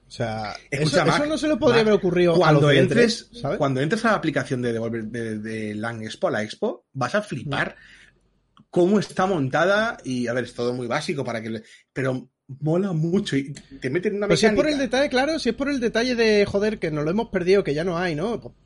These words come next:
Speaker 1: coño, hacerlo y verlo y entrar y fliparlo, es que es de diez, coño, lo de esta gente, en serio, es de, es de puto diez. Me encanta.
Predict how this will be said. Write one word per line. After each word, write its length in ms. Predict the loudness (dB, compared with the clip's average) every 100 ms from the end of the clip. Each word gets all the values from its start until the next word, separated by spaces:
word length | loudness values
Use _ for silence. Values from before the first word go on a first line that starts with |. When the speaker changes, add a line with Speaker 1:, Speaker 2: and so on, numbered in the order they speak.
| -8
Speaker 1:
coño, 400 | -4 -2 -2 -4
hacerlo 320 | -6 -4 -2
y 60 | 0
verlo 320 | 0 0 -2
y 160 | 0 -2
entrar 420 | -2 -4 -2 -2
y 200 | -2 -2
fliparlo, 580 | -4 -6 -4 -4 -4 -4
es 80 |
que 240 | -4 -6 -6 _ _ _ _ _ _ _ _ _ _ _ _ _ _ -2
es 140 | 2
de 120 | 4
diez, 220 | 4 2 0
coño, 240 | -4 -2
lo 80 | 0
de 60 | -2
esta 180 | -2
gente, 160 | -2 -2
en 80 | -4
serio, 240 | -4 -2
es 40 | -2
de, 120 | -4 -4
es 80 |
de 80 | -6
puto 260 | -6 -4 -4
diez. 280 | -4 -8 _ _ _ _ _ _ _ _ -12
Me 100 | -10
encanta. 380 | -6 -6 -8